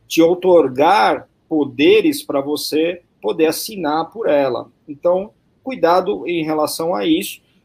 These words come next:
né? É uma responsabilidade muito grande, né? Já pensou, amanhã o seu escritório é assaltado e aí levam um certificado do seu cliente, e aí contraem empréstimo, fazem,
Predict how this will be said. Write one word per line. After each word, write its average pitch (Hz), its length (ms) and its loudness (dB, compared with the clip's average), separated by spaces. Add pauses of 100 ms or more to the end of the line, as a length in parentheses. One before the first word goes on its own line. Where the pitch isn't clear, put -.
né? 143 320 -4 (180)
É 135 220 0
uma 143 160 0
responsabilidade 165 840 -2
muito 180 400 -4
grande, 165 580 0
né? 151 320 2
Já 123 160 -2
pensou, 175 580 -2 (220)
amanhã 139 1160 0
o 143 60 -6
seu 151 180 -4
escritório 143 500 -2
é - 20 2
assaltado 190 840 0
e 202 180 -2
aí 175 260 2
levam 160 380 2
um 156 60 -2
certificado 147 600 -6
do - 60 -16
seu 156 120 -2
cliente, 170 640 -2
e - 20 2
aí 165 240 2
contraem 151 540 0
empréstimo, 143 720 -2
fazem, 147 520 -2